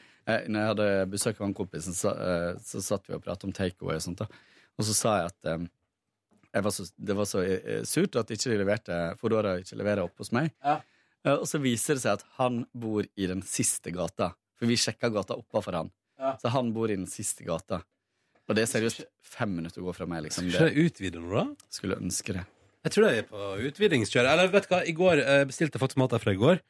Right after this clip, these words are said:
Speaker 2: Fra, eh, Way Down South, som er, eh, det nye restaurantkonseptet på Crossroads.
Speaker 1: Mm.
Speaker 2: Kjempegod mat. Eh, vi spilte, bestilte noe mac and cheese, og det var helt konge. Men, eh, i alle fall, og da bestilte jeg mat, og så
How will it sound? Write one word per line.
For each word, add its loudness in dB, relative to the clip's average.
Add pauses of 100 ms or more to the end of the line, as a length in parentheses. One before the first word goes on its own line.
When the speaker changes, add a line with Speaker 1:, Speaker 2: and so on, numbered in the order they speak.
(300)
Speaker 2:
Fra, 6 (480)
eh, 2
Way 6
Down 4
South, 4 (100)
som 0
er, 4
eh, -2
det 2
nye 6
restaurantkonseptet 2
på -4
Crossroads. 2 (120)
Speaker 1:
Mm. -2 (520)
Speaker 2:
Kjempegod 4
mat. 0 (520)
Eh, 8
vi -10
spilte, -2
bestilte 2
noe 0
mac 0
and -6
cheese, -2
og -6
det -4
var 2
helt -10
konge. -4 (240)
Men, 6 (400)
eh, 4
i 4
alle 4
fall, 2
og -2
da 2
bestilte 4
jeg 6
mat, 4
og -2
så 4